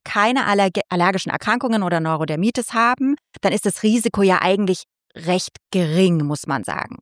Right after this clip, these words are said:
ja? Aber wenn jetzt ein Elternteil selber unter allergischen Erkrankungen leidet, dann steigt das Risiko deutlich, richtig?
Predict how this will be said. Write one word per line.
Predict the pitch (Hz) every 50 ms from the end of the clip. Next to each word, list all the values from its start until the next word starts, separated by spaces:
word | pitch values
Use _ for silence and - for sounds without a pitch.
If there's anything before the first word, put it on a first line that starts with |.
| _ _ -
ja? | 190 165 165 190 233 247 _ _ _ _ _ _ _ -
Aber | - 185 180 190 208 247 277 302 302 - _ _ -
wenn | 196 196 190
jetzt | 190 180 - -
ein | 190 202 226 262
Elternteil | 254 - 233 226 233 - 233 214 208 - 208 190 190 185
selber | 170 165 190 190 220 247 254 214
unter | - 185 - 202 -
allergischen | 170 175 175 175 170 170 170 - -
Erkrankungen | - - - 185 175 170 190 185 185 180
leidet, | 185 185 185 190 196 -
dann | - 185 202 226
steigt | - - - 190 180 185 185 -
das | 202 190 - -
Risiko | 190 170 - 190 - - 185
deutlich, | 165 - 165 151 151 151 - - 139 139 - -
richtig? | 165 165 - - 233 254 330 - - -